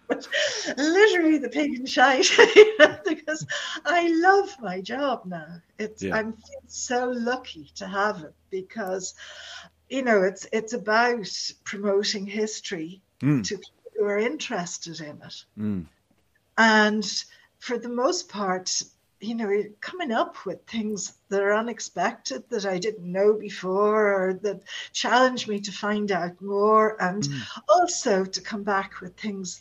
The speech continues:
Speaker 1: that are going to interest the kinds of people I've been meeting over the last few years.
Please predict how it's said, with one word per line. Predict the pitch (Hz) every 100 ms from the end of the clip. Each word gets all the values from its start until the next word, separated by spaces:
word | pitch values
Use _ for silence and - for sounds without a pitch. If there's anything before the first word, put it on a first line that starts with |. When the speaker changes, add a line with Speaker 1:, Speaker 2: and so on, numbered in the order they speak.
| -
Speaker 1:
that | 180 190 - - - - 226
are | 208 - -
going | 240 233
to | 220 208
interest | 208 214 - 185 180 -
the |
kinds | - 196 185
of |
people | - 190 190
I've | 180 185
been | 185
meeting | 190 277 269 185
over | 160 165
the | 165
last | 160 156 - -
few | 175
years. | 151 151 143 139 - -